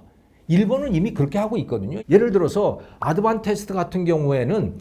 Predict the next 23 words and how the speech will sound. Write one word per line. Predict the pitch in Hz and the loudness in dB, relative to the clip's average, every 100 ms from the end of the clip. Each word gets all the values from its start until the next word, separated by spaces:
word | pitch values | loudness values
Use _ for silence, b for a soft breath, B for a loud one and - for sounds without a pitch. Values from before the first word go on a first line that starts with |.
| B B B | B B B
그 | - 214 220 | -4 -2 0
회사 | 202 202 214 190 | 0 0 0 -2
주식의 | - 165 170 190 202 | -4 -6 0 0 0
이십오점육 | 143 190 185 202 175 175 185 208 185 156 160 - | 0 -4 -4 -4 0 0 0 -2 -2 -2 -4 -8
퍼센트를 | 196 208 208 196 - 196 247 269 B B B - | -6 -4 -4 -4 -4 -2 0 -2 B B B -4
일본은행이 | 175 214 202 214 202 196 175 170 165 202 240 240 - - | 0 0 2 2 4 2 0 0 0 -2 -4 -8 -12 2
보유하고 | 180 190 165 135 | 6 6 4 0
있습니다. | - 98 - - - | -4 -10 -14 -20 -4
우리나라로 | 160 220 247 233 214 | 0 2 2 2 2
따지면 | 226 196 185 | 2 2 0
한국은행이 | 202 220 269 269 262 247 196 247 | 0 -2 2 2 4 4 4 4
바로 | 190 180 226 302 B B | 2 4 2 0 B B
이런 | 170 240 | 6 6
기업들의 | 214 208 202 190 208 247 - - | 8 6 6 2 0 0 -6 -8
최대 | - 254 254 | -4 -2 -2
주주가 | 254 220 185 208 214 208 | -4 -6 -8 -6 -4 -2
되어 | 196 | 0
있는 | 196 190 | 0 0
겁니다. | 180 170 180 202 | -2 -2 -4 -4
엄청난 | 117 190 - - 240 262 | -2 -2 -2 -2 -4 -2
<laughs> | |
양이지 | 202 214 185 170 | -4 -4 -2 -2
않습니까? | 156 147 147 139 196 | -2 -2 -6 -4 -6